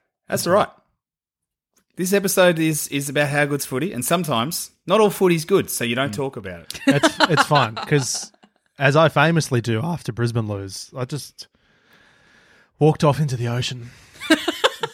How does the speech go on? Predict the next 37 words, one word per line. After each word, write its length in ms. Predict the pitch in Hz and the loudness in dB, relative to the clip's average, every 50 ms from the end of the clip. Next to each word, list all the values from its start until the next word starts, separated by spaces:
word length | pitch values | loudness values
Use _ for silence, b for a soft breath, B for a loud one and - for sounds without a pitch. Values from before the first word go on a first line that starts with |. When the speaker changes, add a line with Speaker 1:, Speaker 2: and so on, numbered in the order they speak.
| _ _ - | _ _ 4
Speaker 2:
briefly 380 | 143 175 180 180 - 185 170 | 6 6 6 6 4 2 2
came 260 | - - 156 143 139 127 | 2 4 2 2 2 4
back 240 | 135 135 143 - | 4 2 2 2
from 140 | - - 143 | -2 -8 -6
the 100 | 123 113 | -4 -4
ocean, 400 | 110 110 113 - - 139 139 127 - | -2 -2 -4 -4 -4 -6 -8 -8 -4
dried 340 | - 131 127 123 120 117 113 | 0 4 4 6 6 4 4
off, 280 | 113 117 127 - - 156 | 4 4 2 0 -2 0
watched 240 | 139 131 - - - | 0 0 0 0 0
the 80 | 135 117 | 2 4
A 80 | 120 113 | 4 2
F 120 | 107 - | 2 0
L 40 | 117 | 0
W 240 | 101 113 107 107 107 | 0 0 0 0 0
Grand 240 | 101 113 104 101 98 | 0 0 -2 -2 2
Final, 420 | - 117 107 107 107 107 113 120 | 2 2 2 2 0 -2 -4 -2
and 100 | 113 113 | -2 -2
then 100 | 110 110 | -2 0
just 180 | 101 104 98 107 | 0 -2 -4 -4
wandered 340 | 107 104 104 104 98 98 95 | -4 -2 0 0 0 2 0
off 160 | 95 98 - | 0 0 -2
again. 240 | 117 101 107 101 101 | -2 -2 -2 -2 -2
Speaker 1:
Walked 120 | - - - | -2 0 2
back 200 | 117 113 110 - | 0 0 2 0
out 140 | 113 107 - | -2 -2 -2
to 100 | - - | -4 -4
the 100 | 101 101 | -2 -2
ocean 260 | 101 - - - 107 | -4 -4 -4 -8 -8
again. 240 | 104 104 101 101 - | -8 -6 -8 -8 -10
Speaker 2:
<laughs> 40 | - | -12
Yep. 220 | 104 107 104 b b b b | -12 -12 -14 b b b b
Speaker 1:
Um, 240 | 113 127 135 131 - _ b b b b | 2 2 2 0 -6 _ b b b b
well, 140 | 147 165 180 | 2 4 4
look, 120 | 180 175 | 4 2
so 180 | 175 - 175 165 | 2 -2 -2 -2
Thursday 400 | - - 196 202 180 180 170 160 | 0 2 2 2 2 2 2 2
night, 260 | 151 143 143 143 | 4 4 4 4